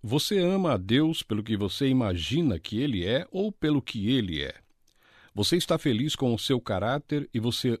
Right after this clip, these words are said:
ama tudo isso? Você ama a sua santidade assim como a sua graça? A sua justiça assim como a sua misericórdia? Você o ama por causa do amor dele por você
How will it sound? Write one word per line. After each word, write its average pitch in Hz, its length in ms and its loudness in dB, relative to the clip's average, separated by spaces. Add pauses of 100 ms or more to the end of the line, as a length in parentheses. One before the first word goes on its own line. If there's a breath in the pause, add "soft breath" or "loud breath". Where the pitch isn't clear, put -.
ama 156 340 4
tudo 90 260 -4
isso? - 360 -4 (720 loud breath)
Você 110 280 4
ama 156 300 4
a 113 40 0
sua 113 260 0
santidade 101 680 -2
assim 127 280 -2
como 104 200 -2
a 92 40 -2
sua 87 240 -2
graça? 87 580 -6 (720 soft breath)
A - 80 0
sua 180 180 4
justiça 160 640 2
assim - 320 0
como 127 200 2
a 104 40 0
sua 120 180 0
misericórdia? 98 840 -2 (600 soft breath)
Você 113 240 4
o 147 140 6
ama 151 240 2
por 120 180 -2
causa 123 320 2
do 110 140 2
amor 110 320 2
dele 113 340 0
por 120 220 0
você 101 500 -2